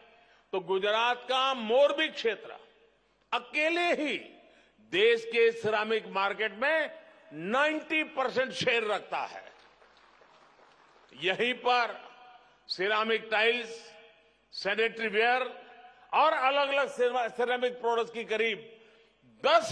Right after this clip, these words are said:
हजार manufacturing units हैं। गुजरात भारत में टॉप एक्सपोर्टर भी है। पिछले साल राज्य ने करीब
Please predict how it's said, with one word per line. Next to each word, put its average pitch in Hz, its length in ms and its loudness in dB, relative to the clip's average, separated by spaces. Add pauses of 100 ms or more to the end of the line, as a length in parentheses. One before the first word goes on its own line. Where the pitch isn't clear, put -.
हजार 202 480 4
manufacturing 226 840 0
units 202 380 -2
हैं। 233 300 -6 (1300)
गुजरात 185 600 0 (1000)
भारत 180 460 -2
में 190 180 -4
टॉप 196 680 -2
एक्सपोर्टर 190 680 -2
भी 196 220 -2
है। 185 460 -4 (1500)
पिछले 240 500 2
साल 226 520 0
राज्य 190 500 -2
ने 214 180 -2
करीब 202 720 -6